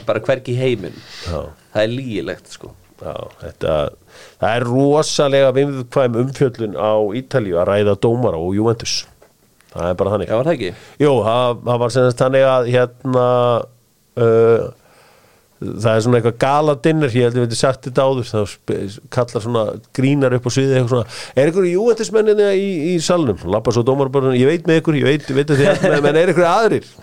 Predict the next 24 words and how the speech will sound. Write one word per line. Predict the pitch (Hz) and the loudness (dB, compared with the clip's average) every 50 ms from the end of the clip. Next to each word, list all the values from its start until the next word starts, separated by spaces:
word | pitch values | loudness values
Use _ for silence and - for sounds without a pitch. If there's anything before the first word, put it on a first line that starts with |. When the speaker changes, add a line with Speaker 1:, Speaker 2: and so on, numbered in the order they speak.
| - - | -6 -4
Speaker 2:
<laughs> | 143 127 120 - 139 147 127 165 156 - - 120 - 135 - - - - - - - 147 143 165 180 - 139 - - - 131 - - 117 - - - - - - | -4 -2 -2 -4 -4 -2 -2 -2 -2 -4 -4 -4 -6 -6 -6 -8 -12 -12 -10 -10 -10 -8 -4 0 0 0 0 0 -4 -10 -12 -8 -8 -6 -4 -4 -6 -6 -6 -6
Og | - - - | -6 -4 -2
þá | - - 120 120 110 107 | -2 0 0 2 2 2
verður | 117 110 110 113 113 | 0 0 0 0 0
alveg | 117 123 113 101 | 2 2 2 2
allt | 107 107 - - | 2 0 -2 0
geðbíla, | - 117 110 117 123 120 - 127 117 120 120 | 0 2 2 2 2 2 0 0 2 2 2
Speaker 1:
Já, | 131 | 2
Speaker 2:
sko, | 135 | 2
Speaker 1:
já. | 143 156 | 2 2
Speaker 2:
þetta | 147 127 110 | 2 2 0
var | 104 98 | 0 0
svona, | 92 117 110 104 90 - - - - - - - - - | 0 0 0 0 -2 -4 -10 -20 -20 -20 -20 -20 -20 -14
já, | - - - | -6 -2 0
já, | 123 147 135 113 - - - | 0 0 0 -2 -4 -8 -8
og | - 87 87 82 85 82 80 - | -4 -2 0 0 0 0 -2 -2
þeir | 95 92 90 | -2 -2 0
náttúrulega | 90 90 - 104 98 - - - 117 | 0 0 2 2 0 0 0 0 0
yfirgáðir | 104 107 117 104 104 107 98 - 113 110 107 101 98 92 | 0 2 2 0 0 0 0 0 2 2 2 2 2 0
og | 82 | -2
náttúrulega | 76 85 87 87 - | -2 -2 -2 -2 -2
sármóðgaðir, | - - - 120 110 110 107 104 101 107 110 110 107 117 110 110 117 117 - - 120 - - - 139 95 92 - - - - 92 | -4 -2 -2 0 0 0 0 0 0 -2 -2 0 0 0 0 0 0 -4 -6 -6 -4 -4 -2 -2 -2 -4 -6 -10 -10 -4 -2 0
en, | 98 98 98 98 98 101 101 | 0 0 0 0 -2 -2 0
uh, | 104 104 104 101 | 0 2 2 0